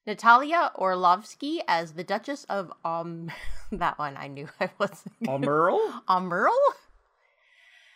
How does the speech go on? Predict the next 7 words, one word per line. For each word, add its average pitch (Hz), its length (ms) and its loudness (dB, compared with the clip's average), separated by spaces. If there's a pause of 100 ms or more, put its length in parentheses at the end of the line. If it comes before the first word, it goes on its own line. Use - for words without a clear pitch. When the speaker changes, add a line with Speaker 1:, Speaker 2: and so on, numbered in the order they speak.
(140)
Speaker 1:
And 214 300 2
Jason 247 380 0
R. 240 160 10
Wallace 220 420 8
as 175 140 -6
Thomas 285 580 -4
Mowbray. 185 720 -4